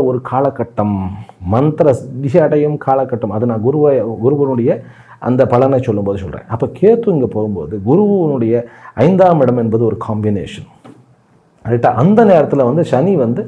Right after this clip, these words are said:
அஹ், மூன்றாம் இடத்துல இருக்கிறது ஒரு மகத்தான combination. அப்ப கேத்து அங்க போகும் பொழுது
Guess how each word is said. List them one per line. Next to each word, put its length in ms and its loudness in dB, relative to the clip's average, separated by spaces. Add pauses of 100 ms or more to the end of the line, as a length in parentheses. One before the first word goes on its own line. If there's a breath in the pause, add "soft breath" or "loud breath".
(440 loud breath)
அஹ், 400 4
மூன்றாம் 380 2
இடத்துல 240 0
இருக்கிறது 360 -2
ஒரு 120 0
மகத்தான 480 -4
combination. 560 -8
அப்ப 180 -2 (100)
கேத்து 340 2
அங்க 280 0
போகும் 320 -4
பொழுது 320 -6